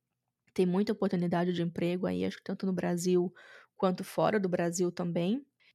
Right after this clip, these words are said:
E é isso, né, e ainda, claro, tem parte de mensageria, né, tem as, os outros detalhes aí do design da arquitetura em si, mas é basicamente Java com Angular.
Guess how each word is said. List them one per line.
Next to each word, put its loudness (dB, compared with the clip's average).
E -2
é 2
isso, 2
né, 2
e 2
ainda, 2
claro, 6
tem 0
parte -2
de 0
mensageria, 0
né, -4
tem -6
as, -6
os -6
outros -2
detalhes -2
aí -2
do -4
design 0
da 0
arquitetura -4
em -4
si, -2
mas -2
é -2
basicamente -2
Java -4
com -2
Angular. -4